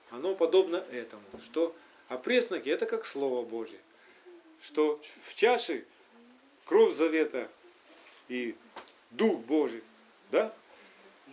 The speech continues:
когда все это с-, смешивается в нас, тогда с нами происходит, радость приходит к нам.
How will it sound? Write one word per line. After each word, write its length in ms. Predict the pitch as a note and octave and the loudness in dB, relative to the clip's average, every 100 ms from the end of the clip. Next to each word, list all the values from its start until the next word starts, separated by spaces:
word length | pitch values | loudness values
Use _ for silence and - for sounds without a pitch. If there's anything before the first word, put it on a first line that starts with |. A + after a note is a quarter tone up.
| - | -6
когда 300 | E3+ G3 F#3+ | -2 0 -2
все 200 | - F#3 | 0 0
это 200 | F3 E3 | 0 -4
с-, 280 | - - - - | -6 -14 -14 -12
смешивается 760 | - E3+ B3 - F3 D3+ - | -6 0 0 0 0 -2 -4
в 60 | D3 | -6
нас, 240 | C3+ A#2+ | -6 -8
тогда 460 | - B2 C#3+ A3+ A#3 - - - | -8 -4 0 0 -2 -12 -20 -20
с 140 | - | -6
нами 280 | D3 G3+ G3 | -2 0 0
происходит, 600 | D3+ C#3+ - E3+ E3 C#3 - - _ - | -2 -4 0 -2 0 -4 -10 -20 _ -12
радость 440 | A#2 D3 F3 D3+ - | 0 4 4 2 -8
приходит 400 | B2 A#2 B2 - | -12 -8 -8 -8
к 100 | - | -16
нам. 160 | A2 | -16